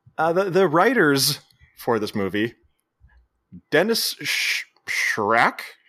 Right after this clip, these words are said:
Shryak? Michael Blodgett, Daniel Petrie Junior, Jim Cash, and Jack Epps Junior.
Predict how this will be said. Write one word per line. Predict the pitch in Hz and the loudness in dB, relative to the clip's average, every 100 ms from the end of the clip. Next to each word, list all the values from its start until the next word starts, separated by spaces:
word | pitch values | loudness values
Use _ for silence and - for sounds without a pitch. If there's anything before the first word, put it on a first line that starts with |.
| - | -14
Shryak? | - - 147 226 220 262 185 - - _ _ _ _ _ _ _ _ - | -8 -2 0 0 0 -2 -4 -12 -18 _ _ _ _ _ _ _ _ -10
Michael | 120 185 214 143 | -2 0 0 -2
Blodgett, | 110 104 104 113 104 - | 0 0 2 0 -4 0
Daniel | 127 214 190 | 2 4 2
Petrie | 120 - 110 - 107 | 0 -2 -4 -2 -4
Junior, | 104 101 101 | -2 -2 -2
Jim | 98 135 202 95 | -2 2 2 0
Cash, | - 107 104 104 | -2 0 0 -2
and | - 85 | -6 -8
Jack | - 113 143 - | -4 0 0 0
Epps | 123 - | -2 -4
Junior. | - 107 95 85 | -4 -4 -2 -4